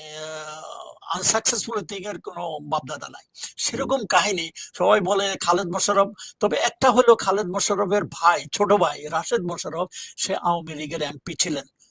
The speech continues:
Speaker 1: তার ময়মনসিংহে, তার এরিয়া থেকে। এবং খালেদ মোশাররফের মা, সেও পুরো মোটামুটি মনে হয় আওয়ামী
Speaker 2: যারা,
Speaker 1: লীগের
Speaker 2: যারা
Speaker 1: লোক
Speaker 2: আওয়ামী
Speaker 1: ছিল।
Speaker 2: লীগ করতো স্যার, সারা দেশেই তো তখন already বাকশাল হয়েছে, বাকশাল, এ, ইয়ে
Speaker 1: ইয়েস,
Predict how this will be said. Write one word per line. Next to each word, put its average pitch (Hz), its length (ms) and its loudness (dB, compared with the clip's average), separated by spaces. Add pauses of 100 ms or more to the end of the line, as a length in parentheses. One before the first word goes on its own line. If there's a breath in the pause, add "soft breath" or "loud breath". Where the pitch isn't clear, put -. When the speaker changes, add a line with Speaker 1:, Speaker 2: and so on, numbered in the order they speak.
(140)
Speaker 1:
তার 165 120 -6
ময়মনসিংহে, 151 520 -2
তার 147 200 -10
এরিয়া 139 300 -8
থেকে। - 260 -18 (280 loud breath)
এবং 220 220 8
খালেদ 202 320 0
মোশাররফের 175 540 0
মা, 160 380 8 (2000 soft breath)
সেও 185 480 4 (380)
পুরো - 160 2
মোটামুটি 208 480 2
মনে 165 240 0
হয় 165 240 8 (120)
আওয়ামী 160 300 -2
Speaker 2:
যারা, 156 180 12
Speaker 1:
লীগের 156 260 4
Speaker 2:
যারা 175 140 10
Speaker 1:
লোক 165 40 10
Speaker 2:
আওয়ামী 151 180 6
Speaker 1:
ছিল। 190 100 2
Speaker 2:
লীগ 220 160 4
করতো 165 260 2
স্যার, 117 180 4
সারা 117 240 4
দেশেই 131 320 2
তো 156 100 -2
তখন 135 260 -2
already 123 400 4
বাকশাল 113 560 0
হয়েছে, 107 500 0
বাকশাল, 104 380 -6
এ, 78 600 -8
ইয়ে - 80 -6
Speaker 1:
ইয়েস, 98 220 -2